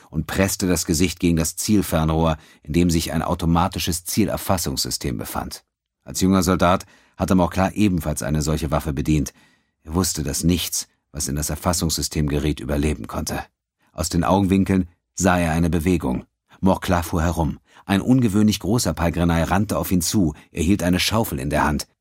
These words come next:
Mondlicht und Feuerschein erhellten das verrostete Metall. Es war offensichtlich ein Verzweiflungsangriff. Speichel lief aus seinen herabgezogenen Mundwinkeln. Er fletschte die Zähne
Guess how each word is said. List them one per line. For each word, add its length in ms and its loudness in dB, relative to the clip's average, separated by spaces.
Mondlicht 600 2
und 160 -2
Feuerschein 600 0
erhellten 480 -2
das 180 -2
verrostete 540 0
Metall. 460 0
Es 160 -8
war 100 -2
offensichtlich 580 -2
ein 80 -2
Verzweiflungsangriff. 1120 -4
Speichel 500 0
lief 180 0
aus 120 -2
seinen 160 2
herabgezogenen 760 0
Mundwinkeln. 540 2
Er 140 0
fletschte 500 -2
die 140 0
Zähne 380 2